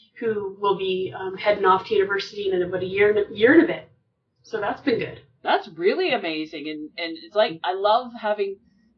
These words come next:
Speaker 2: it, that it's a partnership, that yes, you're, we're, we're gonna help you out and the other side's gonna help you out, but you also need to be actively involved in it.
Speaker 1: Yes.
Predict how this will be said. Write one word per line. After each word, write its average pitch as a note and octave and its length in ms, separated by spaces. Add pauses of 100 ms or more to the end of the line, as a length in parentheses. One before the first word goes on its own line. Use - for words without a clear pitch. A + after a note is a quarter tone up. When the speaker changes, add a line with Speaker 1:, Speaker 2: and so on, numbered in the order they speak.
(1120)
Speaker 2:
it, G3+ 180
that G3 120
it's F#3 120
a - 60
partnership, B3+ 840 (540)
that F#3 120
yes, G#3 400
you're, G3 420
we're, G#3 320
we're G3 140
gonna A#3 160
help G#3+ 280
you G3 140
out A3 200
and F#3 100
the F#3+ 60
other A3+ 180
side's F#4+ 320
gonna F#4+ 200
help F4+ 260
you F#4 80
out, E4+ 160
but F4 200
you C#4 180
also C#4+ 360
need G3 300
to G3 60
be E3 260
actively E3 880
involved E3 800
in D#3 200
it. - 240 (600)
Speaker 1:
Yes. - 540